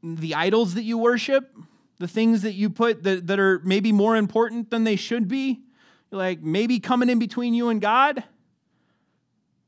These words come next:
everyone sees them. You know. You know those people. Maybe you, you, you, you ha-, you can at least see this in others, and maybe you see it in yourself. Like,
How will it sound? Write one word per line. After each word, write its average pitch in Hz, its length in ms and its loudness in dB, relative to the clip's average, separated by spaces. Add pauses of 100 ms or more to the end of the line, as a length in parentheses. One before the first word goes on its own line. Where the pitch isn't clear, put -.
(760)
everyone 190 360 -2
sees 131 280 -6
them. 160 280 -6 (2750)
You 208 240 -4
know. 175 420 -4 (1160)
You 185 180 -8
know 180 220 -4
those 143 240 -6
people. 87 440 -18
Maybe 120 280 -10 (360)
you, 151 200 -14
you, 156 260 -12
you, 160 220 -14 (120)
you 143 300 -16
ha-, - 160 -8
you 156 240 -10
can 156 200 -6
at 151 80 -6
least 214 240 -4
see 214 120 -6
this 180 240 -4
in 139 80 -6
others, 151 380 -2
and 143 80 -6
maybe 208 220 -4
you 190 100 -4
see 196 160 -10
it 175 80 -6
in 156 100 -6
yourself. 143 560 -4 (340)
Like, 151 140 -14